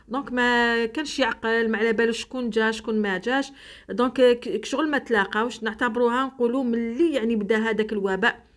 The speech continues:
ما تلاقاوش هكذا وقصروا بيان وكامل،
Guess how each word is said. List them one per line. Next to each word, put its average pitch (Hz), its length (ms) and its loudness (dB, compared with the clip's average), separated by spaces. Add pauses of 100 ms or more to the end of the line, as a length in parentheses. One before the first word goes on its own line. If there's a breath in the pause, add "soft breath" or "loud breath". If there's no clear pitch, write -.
(160 soft breath)
ما 254 140 -2
تلاقاوش 220 600 -2
هكذا 202 400 0
وقصروا 202 640 -2
بيان 202 460 0
وكامل، 196 560 -2